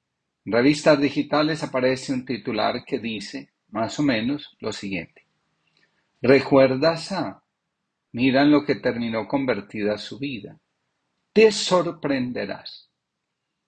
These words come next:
Cuando se le da clic al título, aparece una figura reconocida en el pasado por su talento, por las expectativas de éxito que generaba.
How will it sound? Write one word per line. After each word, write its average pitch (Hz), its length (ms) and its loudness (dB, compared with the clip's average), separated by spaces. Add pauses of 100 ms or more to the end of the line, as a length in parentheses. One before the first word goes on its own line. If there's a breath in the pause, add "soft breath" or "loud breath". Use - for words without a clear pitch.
(580)
Cuando 135 280 6
se 139 200 -2
le 135 160 4
da 147 320 4
clic 151 320 -4
al 127 180 -6
título, 165 380 -2
aparece 165 400 -4
una 170 100 -4
figura 165 400 -2
reconocida 151 840 -2
en 143 100 0
el 131 160 -4
pasado 127 500 -2
por 135 160 -8
su - 220 -20
talento, - 600 -4 (720)
por 131 140 0
las 131 240 6
expectativas 147 880 0
de 135 300 2
éxito 110 560 -10
que 123 140 -10
generaba. 104 640 -4